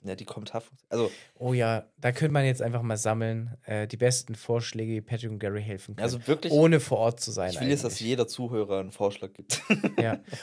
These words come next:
Speaker 2: Okay, nee, dann denkt euch ein Setting aus, wie ihr wollt.
Speaker 1: Oder so.
Speaker 2: Einfach, einfach nur einen Vorschlag,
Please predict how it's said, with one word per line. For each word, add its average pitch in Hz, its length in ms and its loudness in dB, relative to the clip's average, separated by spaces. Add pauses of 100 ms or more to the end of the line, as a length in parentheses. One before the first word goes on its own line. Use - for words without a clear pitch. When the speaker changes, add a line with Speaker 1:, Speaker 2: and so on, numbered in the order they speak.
Speaker 2:
Okay, 147 200 4
nee, 156 320 4
dann 127 440 2
denkt 147 260 2
euch 131 100 2
ein 131 120 0
Setting 139 280 0
aus, 123 240 0
wie 120 40 -4
ihr 110 160 2
wollt. 160 240 4
Speaker 1:
Oder 113 160 4
so. 139 120 2
Speaker 2:
Einfach, 131 280 -2
einfach 135 280 0
nur 127 100 2
einen 123 80 2
Vorschlag, 135 640 2